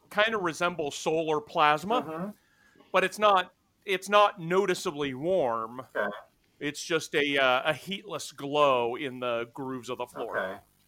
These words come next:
Speaker 2: But, like, maybe some kind of energy is running through it?
Speaker 1: That's your guess, especially because so many of the parts of the, the, the circuit appearance groove in the floor
Speaker 2: Mm-hmm.
Speaker 1: run to the big machine that the,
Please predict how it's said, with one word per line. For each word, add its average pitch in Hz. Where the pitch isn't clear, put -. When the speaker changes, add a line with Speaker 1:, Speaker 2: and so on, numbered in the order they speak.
Speaker 2:
But, -
like, 127
maybe 143
some 151
kind 151
of 135
energy 139
is 131
running 139
through 143
it? -
Speaker 1:
That's 220
your 226
guess, 196
especially 190
because 151
so 170
many 156
of 147
the 135
parts 170
of 156
the, 135
the, 123
the 135
circuit 175
appearance 147
groove 147
in 143
the 139
floor 151
Speaker 2:
Mm-hmm. -
Speaker 1:
run 175
to 160
the 143
big 143
machine 151
that 131
the, 123